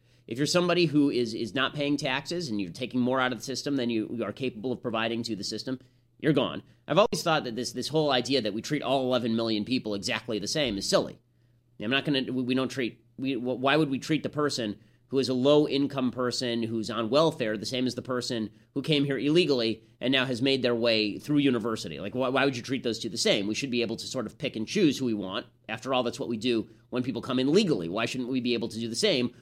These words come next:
when people come illegally? That's been my own position on immigration for a very long time. But Cruz is afraid of being outflanked by Trump, and so he's kind of boxed himself into a corner by saying that he was always anti-legalization and he is super conservative and super consistent.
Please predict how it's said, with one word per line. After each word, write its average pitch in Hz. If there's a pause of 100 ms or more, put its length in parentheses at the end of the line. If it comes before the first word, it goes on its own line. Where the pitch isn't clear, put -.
(120)
when 120
people 123
come 123
illegally? 107
That's 113
been 135
my 120
own 151
position 120
on 110
immigration 107 (460)
for 143
a -
very 131
long 120
time. 165
But 131
Cruz 196
is 147
afraid 160
of 131
being 127
outflanked 143
by 113
Trump, 175 (280)
and 139
so 160
he's 147
kind 170
of 135
boxed 139
himself 131
into 113
a 110
corner 123 (220)
by 135
saying 196
that 151
he 156
was 135
always 165
anti-legalization 104
and 104
he 117
is 98
super 185
conservative 143
and 95
super 160
consistent. 113